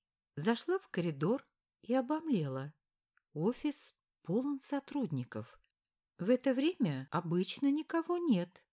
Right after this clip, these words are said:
а сегодня случилось что-то странное. «Люд, а что такое?» Что все так рано пришли? Я перевела взгляд на секретаря нашего директора.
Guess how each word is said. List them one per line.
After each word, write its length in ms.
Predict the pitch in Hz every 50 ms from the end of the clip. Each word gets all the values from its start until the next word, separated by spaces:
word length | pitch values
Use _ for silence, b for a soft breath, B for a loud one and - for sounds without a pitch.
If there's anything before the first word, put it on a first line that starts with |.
| _ _
а 120 | - 151
сегодня 500 | 156 - - 170 151 143 143 165 202 233
случилось 680 | 233 - - 277 269 - - - 220 202 214 220 - -
что-то 480 | - - - - - 147 147 - 190 190
странное. 760 | - - - - 135 123 123 131 127 131 117 127 135 147 160 - _ _ _ _ _ _ _ _ _ _ _ _ _ -
«Люд, 460 | 196 202 226 180 160 - - - - - _ _
а 200 | 160 175 196 190
что 220 | - - - 262
такое?» 600 | 262 - 220 - - - 156 147 139 139 147 - _ _ _ _ _ _
Что 320 | - - - - - 269
все 240 | 294 - - - 285
так 240 | - 294 285 - -
рано 260 | 262 233 190 165 156
пришли? 560 | - 190 220 214 - - - 175 143 135 120 _ _ _ _ _ _ _ _ _ _
Я 320 | 151 147 147 175 254 330
перевела 560 | - _ 320 262 254 220 190 214 196 202 202
взгляд 500 | 190 196 - - 190 190 269 339 - _
на 80 | 302 277
секретаря 760 | - - 233 - - 214 220 - - 202 190 185 196 240 294
нашего 480 | 302 254 208 208 208 - - 247 269 254
директора. 760 | - 330 294 220 160 147 - - - 160 156 160 151 151